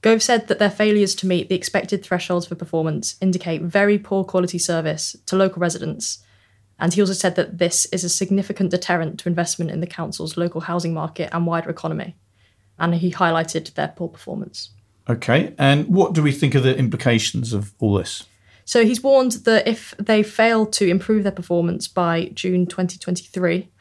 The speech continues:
Speaker 1: so next month, he has said he will be prepared to designate them. Then he said he won't hesitate to exercise his designation powers if they don't improve over the next month.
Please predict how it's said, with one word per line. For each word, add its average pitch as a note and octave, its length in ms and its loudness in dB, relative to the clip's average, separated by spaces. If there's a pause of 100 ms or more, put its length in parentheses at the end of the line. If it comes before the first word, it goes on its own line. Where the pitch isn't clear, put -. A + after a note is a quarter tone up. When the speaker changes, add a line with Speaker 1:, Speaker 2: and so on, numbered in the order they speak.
(260)
Speaker 1:
so - 140 -2
next E3+ 280 0
month, E3 440 -2 (380)
he F3+ 140 -2
has F3+ 180 2
said F#3 160 2
he G3 120 2
will F#3+ 200 2
be F#3 100 2
prepared F#3 480 0 (180)
to D#3+ 360 -2
designate F3+ 480 0
them. E3 260 -4 (600)
Then F3 140 0
he E3 60 2
said E3+ 140 -2
he F3+ 60 2
won't G3 220 4
hesitate F3+ 500 -2
to - 100 -4
exercise E3+ 500 -2
his E3+ 100 -6
designation E3+ 540 -2
powers D#3 440 -4
if - 340 -6 (180)
they F3+ 100 -2
don't E3+ 360 -2
improve F3 500 -2
over - 160 -2
the - 80 -6
next - 260 -6
month. - 360 -10